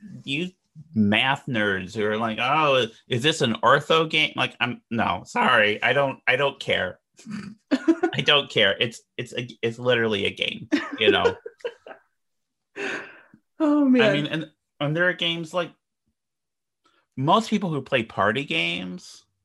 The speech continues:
Speaker 1: like, I'm talking about games like, uh, Apples to Apples or something like that.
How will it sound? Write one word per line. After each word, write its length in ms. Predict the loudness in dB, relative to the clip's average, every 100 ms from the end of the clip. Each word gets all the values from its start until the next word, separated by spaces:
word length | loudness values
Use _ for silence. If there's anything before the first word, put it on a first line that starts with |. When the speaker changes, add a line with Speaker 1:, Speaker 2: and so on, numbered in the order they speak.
| _ _ _ _ _ _ _ _ _ _ -4
Speaker 1:
like, 160 | -2
I'm 120 | -2
talking 200 | -2 -4
about 200 | -2 -2
games 400 | -2 -2 -2 -8
like, 320 | -8 -8 -8 -18 -16
uh, 180 | -16 -14 -6
Apples 320 | -6 -6 -20
to 120 | -16
Apples 340 | -8 -8 -8 -12
or 20 |
something 180 | -10 -8
like 140 | -8
that. 200 | -8 -10